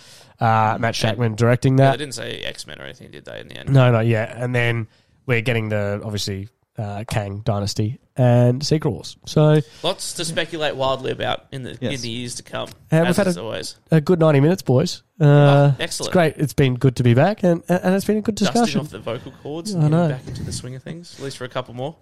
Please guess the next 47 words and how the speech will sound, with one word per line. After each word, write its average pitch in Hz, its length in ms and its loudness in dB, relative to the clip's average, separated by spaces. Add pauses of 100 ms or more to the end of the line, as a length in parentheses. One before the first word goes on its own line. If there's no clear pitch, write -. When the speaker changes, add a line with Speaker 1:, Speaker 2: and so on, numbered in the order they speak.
(140)
Speaker 1:
Uh, 175 400 4
yeah, 208 240 4
and 143 120 2
then 165 100 4
we'll 156 140 4
sort 160 180 4
of 139 80 0
discuss, - 560 0
uh, 147 480 6
a 160 60 -4
couple 139 200 0
other 147 140 -2
things: 117 300 -4
uh, 127 280 2
ninety-eight, 127 440 4
ninety-nine, 127 420 4
and 123 220 0
the 117 80 0
big 127 240 2
one 120 160 6
hundred 131 320 4
before 113 340 4
we, 113 260 6
uh, 113 280 6
before 131 240 -2
we 110 80 0
head 117 140 4
off, 160 260 4
and 143 180 4
Speaker 2:
Yeah. 131 200 -2
Speaker 1:
we, 147 160 4 (500)
we'll, 151 160 2
we'll 151 120 6
think 160 180 2
of 147 60 0
something. 165 220 0 (300)
Uh, 185 160 4
I'm 202 80 0
just 202 120 -4
gonna 226 120 4
ask 208 120 4
you 202 60 2
boys: 190 140 2
Are - 120 2
you 220 140 4
excited 165 600 4
for, 139 800 4